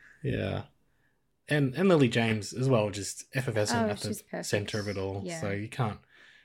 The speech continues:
Speaker 1: you can't be too mad.
Speaker 2: No.
Speaker 1: <laughs> And, and, and the Emma Thompson aspect,
Speaker 2: Like, a
Speaker 1: like
Speaker 2: lot of those things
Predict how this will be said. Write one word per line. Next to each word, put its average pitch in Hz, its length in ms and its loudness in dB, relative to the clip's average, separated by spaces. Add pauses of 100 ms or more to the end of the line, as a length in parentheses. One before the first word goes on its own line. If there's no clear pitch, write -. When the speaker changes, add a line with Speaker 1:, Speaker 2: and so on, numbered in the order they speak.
(200)
Speaker 1:
you 135 80 -4
can't 151 160 6
be 117 80 4
too 117 220 2
mad. 104 340 -4 (160)
Speaker 2:
No. 175 380 -8 (140)
Speaker 1:
<laughs> - 140 -20
And, 175 220 2
and, 131 300 2 (400)
and 147 220 0
the 135 80 0
Emma 120 140 0
Thompson 127 640 0 (340)
aspect, 127 580 -2
Speaker 2:
Like, 277 160 -2
a 302 60 2
Speaker 1:
like 294 80 -2
Speaker 2:
lot 311 120 4
of 277 120 -2
those 214 260 2
things 196 400 -2